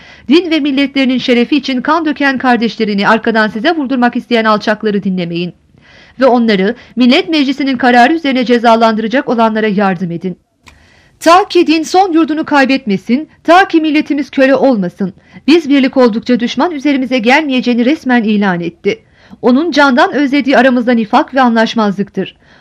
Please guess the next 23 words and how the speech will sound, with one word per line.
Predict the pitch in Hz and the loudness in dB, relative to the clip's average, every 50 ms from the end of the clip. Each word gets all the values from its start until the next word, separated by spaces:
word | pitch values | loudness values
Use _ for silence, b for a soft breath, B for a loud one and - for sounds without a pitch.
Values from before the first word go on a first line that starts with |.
| B B | B B
Allah'ın | 226 254 247 262 247 269 359 370 311 | 2 2 4 2 2 0 0 -2 0
laneti | 294 285 285 269 277 254 277 254 | 0 2 2 2 0 0 -2 -2
düşmana | 262 240 - 247 262 254 254 | -2 -2 -4 -2 0 0 2
yardım | 202 247 233 220 214 254 339 330 | 2 4 4 2 2 0 -2 -2
eden | 240 269 269 254 | -2 -2 0 0
hainlerin | 247 214 240 240 240 233 226 240 233 220 | 0 2 2 2 2 2 2 2 2 0
üzerine | - 208 208 226 214 220 214 214 | 0 -2 0 2 2 2 2 0
olsun | 190 170 170 - - 220 240 277 B B B B B | 0 -2 -4 -6 -4 -4 -4 -4 B B B B B
ve | 240 277 277 | -2 -2 0
tevkifi, | - 269 233 208 - - 226 202 196 - 208 247 294 285 B B | 0 0 -2 -2 -2 -4 -6 -6 -4 -2 -2 -2 -2 -4 B B
halife | B 254 247 254 254 247 330 370 339 | B 0 2 2 2 0 0 0 0
ve | 330 302 | 0 -2
padişahlarımız, | 302 277 269 254 240 226 - - 233 226 202 214 208 208 190 185 - b b b | 0 2 2 2 2 0 0 0 0 2 2 0 0 -2 -2 -6 -8 b b b
millet | 226 247 247 277 359 370 359 | 0 2 2 2 2 0 0
ve | 320 294 | 0 0
vatanı | 269 277 277 277 254 262 | 0 0 0 -2 -4 -4
kurtarmak | 254 254 240 - 262 240 233 269 294 - | -4 -6 -4 0 0 0 0 0 -2 -6
için | - 285 254 | -6 -8 -6
çalışanların | - 262 240 240 - - 247 233 226 233 262 262 | -2 -2 -2 -2 0 0 0 0 0 0 -2 -2
üzerinden | 247 208 233 233 214 220 208 214 208 220 - | -4 0 0 0 0 0 -2 -2 -2 -4 -4
eksik | - 196 - - 220 - - | -8 -10 -8 -8 -10 -6 -2
olmasın. | 208 220 190 170 170 160 _ - 180 - _ _ _ _ _ _ _ _ _ _ 226 | -2 -2 -2 -4 -8 -12 _ -12 -12 -12 _ _ _ _ _ _ _ _ _ _ -8
Dipnot, | 220 214 - 175 180 233 247 _ | -8 -8 -6 -8 -8 -8 -10 _